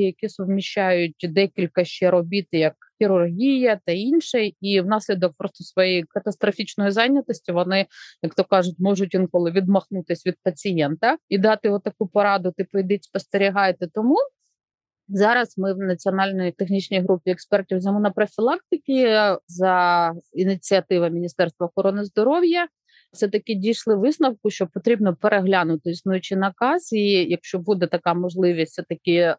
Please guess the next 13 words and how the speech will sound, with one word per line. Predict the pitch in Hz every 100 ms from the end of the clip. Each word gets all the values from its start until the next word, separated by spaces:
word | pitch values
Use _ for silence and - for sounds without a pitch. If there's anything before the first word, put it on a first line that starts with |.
| -
делегувати | 175 208 214 220 190 190 170 - 156 -
певну | 202 175 175 170 156 _ - _ -
категорію | 185 - 196 208 190 175 165
пацієнтів, | 185 165 196 190 175 165 165 151
щоб | - 165
були | 170 190
оглянуті | 180 185 175 156 151 -
сімейним | - 175 269 349 320
лікарем | 311 311 240 226 208 185
і, |
відповідно, | 170 170 185 175 180 170
проведена | - 160 165 160 165
вакцинація, | 165 - 196 196 254 311 - 269